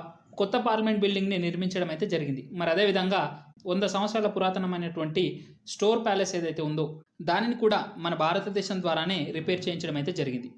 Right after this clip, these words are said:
మరి అదేవిధంగా ఆఫ్ఘనిస్తాన్లోని ప్రజల ఆరోగ్య అవసరాలకై ఎయిమ్స్ లాంటి పెద్ద హాస్పిటల్, అనగా ఇందిరాగాంధీ Institute for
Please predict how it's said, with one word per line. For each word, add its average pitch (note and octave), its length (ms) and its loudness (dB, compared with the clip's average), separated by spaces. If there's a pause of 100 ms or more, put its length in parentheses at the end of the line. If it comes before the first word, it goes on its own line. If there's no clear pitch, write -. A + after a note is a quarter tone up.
(500)
మరి E3 160 2
అదేవిధంగా G3+ 480 2 (540)
ఆఫ్ఘనిస్తాన్లోని G#3 720 0
ప్రజల F#3 220 0 (140)
ఆరోగ్య F#3+ 300 0
అవసరాలకై E3+ 560 -2 (600)
ఎయిమ్స్ A#3 300 2
లాంటి G3 240 0 (120)
పెద్ద F3 200 -2 (840)
హాస్పిటల్, F3+ 540 0
అనగా F#3 240 0 (440)
ఇందిరాగాంధీ G#3 600 2
Institute G#3 420 -4
for G3 120 2